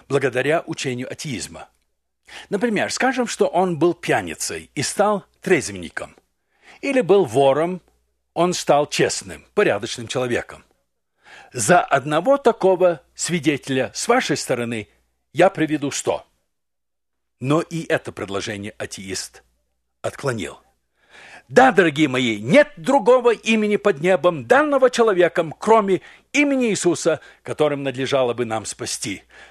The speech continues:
Атеизм тебе ничего не даст, он тебя погубит.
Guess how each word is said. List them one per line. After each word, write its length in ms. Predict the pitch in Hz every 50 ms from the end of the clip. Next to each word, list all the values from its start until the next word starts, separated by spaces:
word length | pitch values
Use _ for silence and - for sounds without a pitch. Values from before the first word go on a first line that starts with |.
| - _ _
Атеизм 720 | - - - - 180 185 233 294 285 - 262 254 247 208 - _ _
тебе 260 | - 196 175 208 202
ничего 320 | 190 185 160 - 180 165 147
не 140 | 131 123
даст, 420 | 107 110 95 - - - - - - _ _ _ _ _ _ _ _
он 160 | - 151 160
тебя 260 | - - 147 135 127 -
погубит. 640 | - 131 107 104 92 - - - - - - -